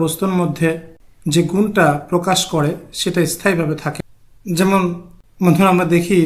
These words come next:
যে ফাইলুন এই গঠনের কিছু সিফাতুল মুশাব্বাহা রয়েছে। যেমন কারুমা এই ক্রিয়া, অর্থাৎ মহৎ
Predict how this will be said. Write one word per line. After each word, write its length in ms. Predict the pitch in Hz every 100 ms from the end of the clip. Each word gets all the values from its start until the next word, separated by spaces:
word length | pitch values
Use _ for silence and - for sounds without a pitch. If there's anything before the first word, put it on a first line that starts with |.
| -
যে 100 | 165 151 151 - - - - - -
ফাইলুন 480 | 190 180 220 214 175 160 - - _ _ _ - _ - - _ 208
এই 180 | 180 160 170
গঠনের 440 | 175 - 208 175 175 - - - - -
কিছু 260 | 185 170 180 156 -
সিফাতুল 400 | - 175 190 170 156
মুশাব্বাহা 400 | 151 185 156 165
রয়েছে। 380 | 165 180 180 170 170 - _ _ _ _ - - - _ _ - - - 170
যেমন 180 | 180 175 185
কারুমা 380 | 185 202 185 165 151 - 175
এই 80 | 170 170
ক্রিয়া, 260 | 185 165 143 - - -
অর্থাৎ 300 | 160 - 170 170 - 165
মহৎ 260 | 170 180